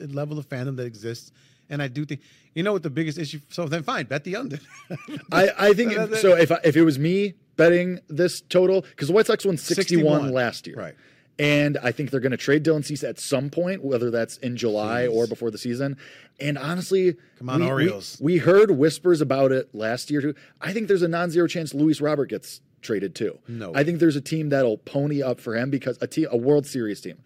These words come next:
Speaker 2: like the Astros or like the Braves, they're like, "All right, we'll throw a ton of prospects," or the Orioles even,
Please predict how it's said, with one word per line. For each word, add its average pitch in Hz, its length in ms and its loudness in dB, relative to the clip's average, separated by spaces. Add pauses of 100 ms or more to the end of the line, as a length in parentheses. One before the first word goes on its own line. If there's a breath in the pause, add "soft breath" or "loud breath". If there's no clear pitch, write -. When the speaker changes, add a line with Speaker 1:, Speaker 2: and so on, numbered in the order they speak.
(200 soft breath)
Speaker 2:
like 120 220 -4
the 131 100 -2
Astros - 640 -8 (160 soft breath)
or 107 80 -2
like 123 160 2
the 131 100 -2
Braves, 113 380 -2
they're 107 140 -4
like, 104 120 -2
"All 127 80 -2
right, 117 180 0
we'll 135 200 0
throw 127 540 0 (460 soft breath)
a 113 160 -6
ton 156 280 -2
of 147 60 -6
prospects," 123 420 -4
or 127 160 2
the 131 100 0
Orioles 127 460 4
even, 78 260 -16